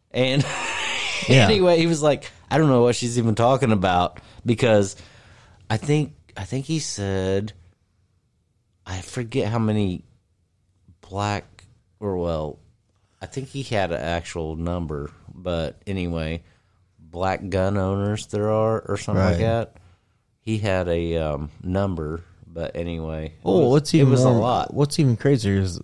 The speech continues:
Speaker 2: the first woman that was talking about the guy, like, trying to save his family and stuff. She was a black lady.
Speaker 1: Right.
Speaker 2: Joe, Joy Behar, it's a white
Speaker 1: Yeah.
Speaker 2: moron.
Speaker 1: Right. Definitely.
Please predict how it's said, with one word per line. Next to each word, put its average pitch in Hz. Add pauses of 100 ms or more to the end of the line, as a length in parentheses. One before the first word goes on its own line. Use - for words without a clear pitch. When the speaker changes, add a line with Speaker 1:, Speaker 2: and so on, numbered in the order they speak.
Speaker 2:
the 101
first 143
woman 117
that 87
was 80
talking 95
about 92
the 90
guy, 92 (400)
like, 87 (440)
trying 95
to 90
save 90
his 87
family 98
and 80
stuff. - (420)
She -
was 147
a 139
black 151
lady. 80
Speaker 1:
Right. 90 (600)
Speaker 2:
Joe, 160 (120)
Joy 135
Behar, 117
it's -
a -
white 98 (280)
Speaker 1:
Yeah. 104
Speaker 2:
moron. 113
Speaker 1:
Right. 80 (1120)
Definitely. 80